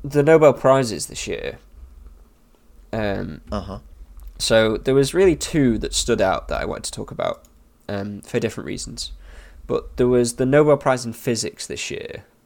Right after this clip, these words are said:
Speaker 1: um, was awarded to, and I hope I'm, uh, pronouncing these right, it's Sir Roger Penrose and Professor Reinhard Genzel.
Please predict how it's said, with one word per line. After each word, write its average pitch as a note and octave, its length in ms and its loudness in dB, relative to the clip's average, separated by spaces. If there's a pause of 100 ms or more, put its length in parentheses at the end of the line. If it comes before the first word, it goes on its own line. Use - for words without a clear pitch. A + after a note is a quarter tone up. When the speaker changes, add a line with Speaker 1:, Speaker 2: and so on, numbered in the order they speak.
(400)
Speaker 1:
um, G2+ 480 -6 (160)
was G#2+ 680 -4 (160)
awarded A2+ 380 -2
to, G#2 440 -4
and G#2 100 -8
I G#2+ 60 -4
hope A2 260 -8
I'm, G#2 260 -10 (960)
uh, G2+ 400 -8 (840)
pronouncing G2+ 460 -8
these - 180 -12
right, - 260 -10
it's - 220 -8
Sir A2+ 240 2
Roger C3 340 2
Penrose G#2+ 760 -6 (1000)
and G2+ 380 -8 (100)
Professor A#2 480 -4
Reinhard A2+ 920 -6 (160)
Genzel. G#2 480 -6